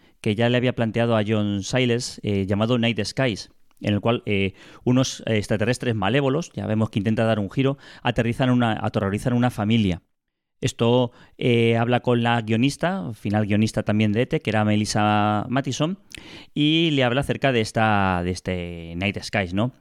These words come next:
Eh, esta película ya empieza a desarrollar una subtrama, eh, en el cual la película se divide en dos partes, por así decirlo.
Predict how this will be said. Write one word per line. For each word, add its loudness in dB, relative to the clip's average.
Eh, 2
esta -4
película -2
ya -2
empieza -2
a 0
desarrollar 0
una 0
subtrama, -4
eh, 2
en 2
el 2
cual 2
la 0
película 0
se -2
divide 4
en 2
dos 0
partes, -4
por -4
así -2
decirlo. 0